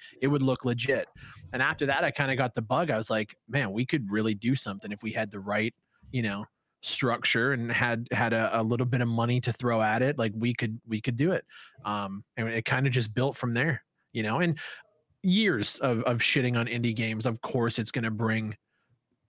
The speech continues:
th-, I mean, they're, they're out there watching, they're waiting, you know, and I, I get it, but I don't know. I think, I think we're delivering on, on what we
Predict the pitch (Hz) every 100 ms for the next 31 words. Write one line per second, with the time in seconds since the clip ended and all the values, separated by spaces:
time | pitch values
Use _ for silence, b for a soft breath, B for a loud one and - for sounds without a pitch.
0 | 139 120 143 117 120 110 113 127 120 120
1 | 139 135 127 120 107 107 110 107 113 123
2 | 117 131 98 92 - _ _ _ - 135
3 | 110 101 117 131 127 127 143 143 139 139
4 | 180 - _ 131 135 123 - B B B
5 | B _ - - - 143 175 139 110 120
6 | 160 147 143 156 156 147 143 147 143 143
7 | 143 - - 143 143 139 131 131 135 143
8 | 139 135 131